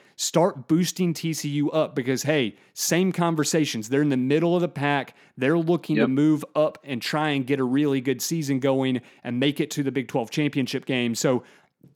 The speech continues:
Speaker 1: right now, I'm kinda cautiously optimistic.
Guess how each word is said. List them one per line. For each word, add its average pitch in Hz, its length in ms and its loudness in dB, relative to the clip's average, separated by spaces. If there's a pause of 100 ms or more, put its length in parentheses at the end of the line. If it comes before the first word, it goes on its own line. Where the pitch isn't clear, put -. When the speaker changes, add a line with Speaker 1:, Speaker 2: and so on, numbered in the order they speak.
(320)
Speaker 1:
right 160 280 2
now, 170 280 4
I'm 139 80 0
kinda 139 240 -2
cautiously 170 640 0
optimistic. 147 720 0